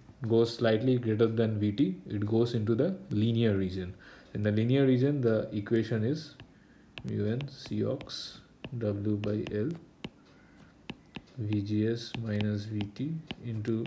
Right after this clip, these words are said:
V D S, drain to source voltage, minus V D S square by two.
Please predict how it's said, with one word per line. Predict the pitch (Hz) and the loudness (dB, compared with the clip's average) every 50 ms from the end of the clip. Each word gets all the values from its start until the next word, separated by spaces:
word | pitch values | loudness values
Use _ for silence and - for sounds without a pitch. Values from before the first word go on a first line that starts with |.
| 135 127 120 107 | -6 -8 -6 -4
V | 110 113 113 113 | -2 -2 -2 -2
D | 120 113 107 110 110 110 101 101 104 | -4 -6 -4 -4 -2 -2 -2 -2 -2
S, | 110 127 127 | -4 -2 -2
drain | 127 110 107 107 104 104 104 104 | -2 0 0 0 0 0 0 -2
to | 113 107 | -2 0
source | - 113 107 101 98 | 2 2 2 2 0
voltage, | 104 98 98 95 95 - 156 160 - - - - - - - - - - | 0 0 0 0 0 -4 -4 -4 -6 -14 -20 -20 -20 -20 -20 -20 -16 -10
minus | 127 110 104 104 104 113 117 113 | -8 -4 -4 -2 -2 -4 -4 -4
V | 113 104 101 98 98 | -4 -2 -2 -2 -2
D | 95 104 98 98 98 | 0 0 0 0 0
S | 101 101 - | 0 -2 -6
square | - - - - - 104 113 151 160 160 - - - - 123 | -10 -12 -8 -2 0 0 0 0 -2 -6 -12 -18 -14 -12 -8
by | 117 - - - 156 - - - - | -8 -6 -6 -8 -8 -10 -12 -14 -14
two. | - - - | -12 -12 -12